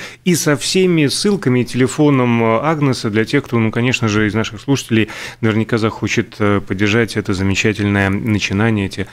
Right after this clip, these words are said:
центры для подростков, кому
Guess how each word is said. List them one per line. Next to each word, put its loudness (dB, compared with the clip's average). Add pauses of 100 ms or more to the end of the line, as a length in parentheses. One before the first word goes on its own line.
(240)
центры -2
для 0
подростков, -4
кому -2